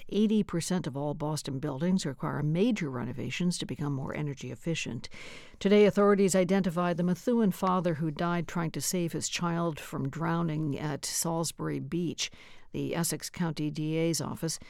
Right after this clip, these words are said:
says forty-four-year-old Gary Samara drowned yesterday when he and two bystanders tried to get his child out of the rough surf caused by a riptide. The bystanders were able to rescue the child.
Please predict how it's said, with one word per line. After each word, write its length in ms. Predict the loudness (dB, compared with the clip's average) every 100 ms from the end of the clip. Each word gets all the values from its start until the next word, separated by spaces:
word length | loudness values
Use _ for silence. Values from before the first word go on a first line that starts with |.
| -10
says 240 | -2 0 0
forty-four-year-old 920 | 0 2 0 0 0 0 0 0 -2
Gary 340 | -2 2 2
Samara 580 | 2 0 0 0 -2 -4
drowned 480 | -6 -4 0 0 -2
yesterday 580 | -2 -2 -4 -2 -2 -4 -8 -16 -6
when 140 | -4
he 180 | -2 -2
and 120 | -2
two 220 | -2 0
bystanders 800 | 0 0 0 0 -2 -4 -2 -4
tried 240 | -2 -4 -4
to 40 |
get 140 | -6
his 160 | -6 -6
child 340 | -2 -2 -2
out 140 | -2 -4
of 80 | -6
the 100 | -4
rough 280 | -4 -4
surf 420 | -4 -2 -2 -2 -6
caused 260 | -6 -4
by 100 | -4
a 100 | -4
riptide. 640 | -2 -4 -4 -8 -6 -8 -10 -20 -20 -12
The 60 | -4
bystanders 720 | -2 -2 -4 -4 -4 -4 -4
were 280 | -6 -6 -4
able 260 | -4 -4 -6
to 120 | -6
rescue 460 | -4 -4 -4 -8 -8
the 100 | -8
child. 600 | -6 -4 -4 -6 -8